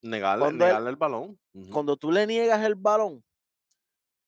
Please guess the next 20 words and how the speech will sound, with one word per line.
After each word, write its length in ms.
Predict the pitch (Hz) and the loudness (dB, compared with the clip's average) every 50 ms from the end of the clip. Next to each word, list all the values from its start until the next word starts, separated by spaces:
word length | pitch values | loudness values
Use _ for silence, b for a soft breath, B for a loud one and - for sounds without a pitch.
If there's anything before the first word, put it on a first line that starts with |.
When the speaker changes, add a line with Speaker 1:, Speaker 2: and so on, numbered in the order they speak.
| _ _ _ _ _ _ _ | _ _ _ _ _ _ _
Speaker 2:
fíjate, 440 | 151 170 185 180 156 151 131 117 117 123 | 2 2 4 4 2 0 0 -2 -4 -6
DeJounte, 500 | 131 147 151 165 180 180 - 185 165 147 | -4 -2 -2 -2 -2 -2 -2 -2 -2 0
mátame, 520 | 143 151 156 151 143 139 131 123 117 - - | 0 -2 -2 0 -2 -4 -4 -6 -10 -10 -4
eh, 440 | - 139 151 160 170 165 160 156 139 123 | -2 0 2 4 4 4 2 2 0 -2
Trae 180 | - 135 135 | -2 -4 -2
Young 160 | 131 139 135 135 | -2 -2 -2 -2
se 100 | - 160 | 0 0
va 100 | 160 160 | 0 0
a 40 | |
salir 240 | 160 185 170 156 156 | 0 0 -2 -2 0
de 80 | 160 170 | 0 0
las 100 | 170 165 | 0 0
casillas, 460 | - 180 170 - - 147 156 185 180 | -2 -4 -6 -4 -6 -2 0 2 2
lo 80 | 170 151 | 2 0
hemos 220 | 147 160 180 160 | 0 -2 -4 -2
visto, 560 | 143 151 160 202 - _ - 247 220 - - - - - | 0 -2 -2 -2 -2 _ -2 -2 -2 -2 -6 -10 -14 -10
lo 120 | - 113 127 | -6 -6 -6
hemos 240 | 135 156 190 208 - | -2 -2 -2 -2 -2
Speaker 1:
Ujú. 0 | |
Speaker 2:
visto. 580 | - 147 156 226 339 - 381 339 339 247 - | -4 -4 -4 -4 -8 -8 -6 -6 -6 -6 -6